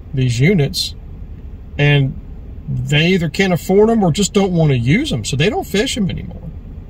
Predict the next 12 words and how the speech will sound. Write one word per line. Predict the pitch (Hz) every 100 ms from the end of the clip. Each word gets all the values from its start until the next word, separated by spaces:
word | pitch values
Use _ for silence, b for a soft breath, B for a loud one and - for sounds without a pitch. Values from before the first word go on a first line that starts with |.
| - - - B B B B -
But | 175 160
this | 254 277
particular | 233 - 196 175 160
individual | 147 127 117 120 113 113 139 147 - - - - - - - - -
said | - - 170 160
that | 139 117
they | 170
were | 196 165
just | 135 160 147 -
blossoming | 123 135 139 156 202 311 294 - 180 160 151
in | 139
attendance | 123 - 170 196 - - -